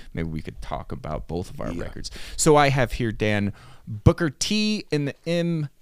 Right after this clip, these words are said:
Speaker 1: Gs.
Speaker 2: Yes.
Speaker 1: It's called In the Christmas Spirit, and it is on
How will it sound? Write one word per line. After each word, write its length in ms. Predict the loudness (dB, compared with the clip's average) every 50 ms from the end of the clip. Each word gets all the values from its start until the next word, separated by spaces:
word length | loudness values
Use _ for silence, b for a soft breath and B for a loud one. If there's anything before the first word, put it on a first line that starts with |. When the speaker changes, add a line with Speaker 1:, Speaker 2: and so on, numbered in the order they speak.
| _ _ _ _ _ -12 -4
Speaker 1:
Gs. 100 | 0 2
Speaker 2:
Yes. 580 | 4 4 4 2 0 -2 -4 -4 -4 -6 -6 -8 -12 -20 _ _ _ _ _ -10
Speaker 1:
It's 160 | -10 -8 -8
called 360 | -6 -2 0 2 2 2 0 -4 -8 _ 0
In 200 | 0 2 2 0
the 60 | -2
Christmas 480 | -4 -4 -4 -2 -2 -2 0 0 0 0
Spirit, 720 | 0 0 0 0 2 2 4 4 2 0 -2 -4 -8 -10 -12 _ _ -20 B B B B B B
and 120 | -4 -2 -2
it 100 | -2 -2
is 140 | -4 -2
on 300 | 0 0 2 2 2 0